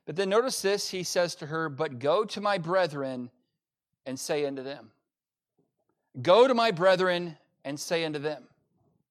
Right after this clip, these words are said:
You see, the risen Savior gives Mary a mission to accomplish. And what, what does she do? Verse number eighteen, Mary Magdalene came and told the disciples that she had seen the Lord and that he had spoken these things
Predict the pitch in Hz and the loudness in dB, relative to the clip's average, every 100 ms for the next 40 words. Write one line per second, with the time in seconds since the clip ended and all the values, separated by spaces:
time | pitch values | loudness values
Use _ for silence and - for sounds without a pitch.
0 | _ _ _ _ _ - 233 226 208 190 | _ _ _ _ _ -6 0 2 4 4
1 | 277 254 269 190 233 226 208 220 170 202 | 2 0 -4 2 4 4 2 -2 0 0
2 | 196 170 175 208 233 220 175 175 180 214 | 0 -2 0 2 4 2 0 -2 -2 -2
3 | - 214 214 202 - 190 180 185 156 - | -4 -6 -6 -6 -2 -4 -4 -8 -12 -10
4 | - - _ _ _ _ _ _ _ - | -10 -12 _ _ _ _ _ _ _ -6
5 | 151 208 208 _ _ _ _ 139 196 185 | 0 0 0 _ _ _ _ 0 0 0
6 | 196 - 180 190 254 269 - _ _ - | -2 -2 0 2 2 -4 -14 _ _ -4
7 | 190 190 208 202 190 208 - 208 175 151 | -2 0 0 0 0 -4 -6 -6 -4 -2
8 | 165 185 180 185 185 175 165 147 139 - | 0 0 0 0 0 -4 -6 -6 -8 -8
9 | 170 175 196 - _ _ _ _ - 131 | -6 -6 -8 -16 _ _ _ _ -12 -10
10 | 131 151 156 156 - 139 123 120 113 - | -4 -4 -4 -8 -4 -2 -2 -8 -12 -10
11 | 123 - - 135 117 - 151 151 143 131 | -12 -10 -6 -6 -6 -6 -4 -4 -2 -2
12 | 123 120 139 131 131 120 127 120 110 - | -4 -6 -12 -8 -8 -8 -8 -10 -10 -12
13 | - 143 139 151 135 123 - - 127 127 | -8 -8 -8 -10 -10 -12 -14 -14 -12 -12
14 | 120 - | -14 -18